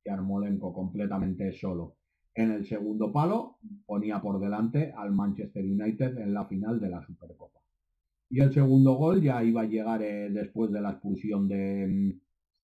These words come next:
de Ander Herrera, eh, sería en el minuto setenta y uno o algo así, o en el minuto setenta en esta jugada, y Gelson con el balón, Gelson para Llorente, Llorente ve muy bien entrar a Piazza por la banda,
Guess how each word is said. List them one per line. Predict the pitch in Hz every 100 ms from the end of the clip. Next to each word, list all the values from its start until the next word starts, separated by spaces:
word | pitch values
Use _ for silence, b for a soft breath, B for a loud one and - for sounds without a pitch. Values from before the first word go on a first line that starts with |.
| -
de | 117
Ander | 113 113 107
Herrera, | 113 139 180 240 226
eh, | 101 98 98 95 98 98 98 98 98 -
sería | 101 107 104
en |
el | 101
minuto | 98 101 101 101 101 98 98 - _ _ _ _
setenta | - 104 101 90 98
y | 107
uno | 160 180
o | 131 107
algo | 104 101
así, | - 202
o | 160
en | 101
el | 98
minuto | 98 98 95 95 92 95 95
setenta | 104 104 175 165
en | 110
esta | 101 101
jugada, | - 101 135 320 113
y | 107 101
Gelson | 113 143 156 156
con | 107 101
el | 98
balón, | 113 202 226 226 -
Gelson | 104 101 98 92
para | 101 98
Llorente, | 98 135 185 196 214 226 - _ _ _ _ _ _ _ _ _ _ _ _ _ _ -
Llorente | 107 113 104 101
ve | 95 101
muy | 98 104 101
bien | 101 101
entrar | 95 95 98 98
a | 98 98 110
Piazza | 107 98 92 -
por | 95
la | 123
banda, | 170 202 233